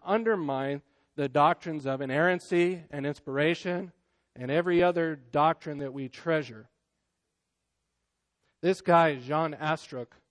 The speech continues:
by the way, was a French physicist. And what he did was he came up with something known as the divine name criterion. How many of you have heard that?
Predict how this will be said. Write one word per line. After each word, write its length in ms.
by 160
the 100
way, 260
was 200
a 80
French 400
physicist. 960
And 160
what 160
he 160
did 280
was 220
he 100
came 280
up 160
with 140
something 420
known 180
as 120
the 100
divine 580
name 240
criterion. 680
How 20
many 160
of 60
you 80
have 100
heard 220
that? 180